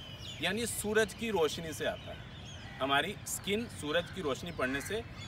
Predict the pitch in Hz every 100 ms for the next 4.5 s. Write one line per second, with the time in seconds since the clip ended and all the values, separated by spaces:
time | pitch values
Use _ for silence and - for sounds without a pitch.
0 | - - 135 131 156 139 180 135 127 117
1 | 151 170 131 120 120 - 113 - 90 -
2 | - - - - - 180 - 202 196 196
3 | 196 196 175 135 123 127 131 165 165 156
4 | 147 160 - 165 160